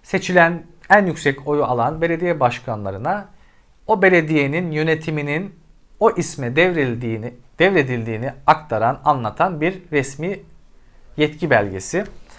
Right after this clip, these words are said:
Ee, aslında tam anlamıyla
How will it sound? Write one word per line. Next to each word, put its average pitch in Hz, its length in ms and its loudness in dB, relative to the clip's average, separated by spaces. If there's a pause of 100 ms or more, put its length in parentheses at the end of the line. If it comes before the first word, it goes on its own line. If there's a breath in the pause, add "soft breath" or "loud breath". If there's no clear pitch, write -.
(280 soft breath)
Ee, 127 720 2
aslında 180 600 4 (300)
tam 208 180 6
anlamıyla 160 720 4